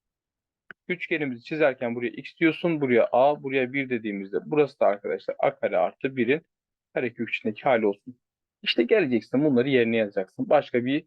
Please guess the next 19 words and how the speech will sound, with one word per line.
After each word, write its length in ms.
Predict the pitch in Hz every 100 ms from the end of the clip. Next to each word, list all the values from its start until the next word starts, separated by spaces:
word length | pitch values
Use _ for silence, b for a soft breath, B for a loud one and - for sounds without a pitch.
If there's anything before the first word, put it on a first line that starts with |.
| _ _ _ _ -
altı 320 | 135 127 -
yok 160 | 139 127
bu 80 |
sorunun. 480 | 123 117 113 165 190 _ _ _ 175
Gel 200 | 165 170
yerine 340 | 170 160 160
yaz. 340 | 147 107 _ _
Sin 180 | - 170
x 200 | 185 -
dediğimiz 340 | 180 156 135
ifade 400 | 131 - 120 113
arkadaşlar 640 | 104 - 107 107 - 190 190 _ _ _ -
a 260 | 143 175
bölü 340 | 175 123 120 175 _ _ _ _ _ _ _ _ _
a'nın 360 | 139 151 147 127
karesi 400 | 151 143 - -
artı 440 | - 151 151 120
birin 240 | 113 170
karekökü 600 | 165 156 143 - 113 110